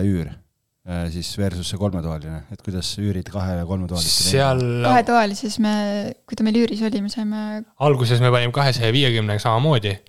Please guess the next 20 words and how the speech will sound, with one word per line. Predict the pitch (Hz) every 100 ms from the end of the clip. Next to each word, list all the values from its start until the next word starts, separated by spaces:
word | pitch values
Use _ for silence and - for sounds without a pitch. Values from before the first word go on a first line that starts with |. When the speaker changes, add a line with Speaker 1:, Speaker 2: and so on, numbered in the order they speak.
| _ _ _ _
Speaker 2:
Tuli | 104 107
kohe, | 127 127 107
oli | 113 110
mitu | 123 123
tahtjat, | 131 135 107 -
tuli | 107 107
üks | -
üü-, | 147 - - -
üürnik, | 147 127 107 - - - _
siis, | 113 - 110
äh, | 113 107
saates | 131 120 113 120
olles, | 123 113 104 - -
äh, | 107 104 104 104
kolme | - 127 117 107
kuu | 117 117
pärast | 110 107 - -
ta | 104
kolis | 104 107 -
välja, | 156 147 127